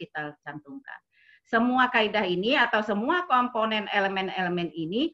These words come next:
harus kita siapkan terlebih dahulu.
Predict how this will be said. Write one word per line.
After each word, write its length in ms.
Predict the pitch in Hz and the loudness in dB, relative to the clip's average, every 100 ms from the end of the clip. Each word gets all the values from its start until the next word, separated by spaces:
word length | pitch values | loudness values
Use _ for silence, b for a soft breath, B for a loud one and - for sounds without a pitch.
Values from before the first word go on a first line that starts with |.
| b b | b b
harus 400 | 214 214 226 226 | -4 -2 -2 -4
kita 320 | 208 - 202 | -6 -2 -2
siapkan 560 | 190 180 170 - 180 180 | -2 -6 -6 -2 -2 -2
terlebih 400 | 160 156 147 147 | -8 -8 -8 -10
dahulu. 400 | 160 135 - | -12 -14 -16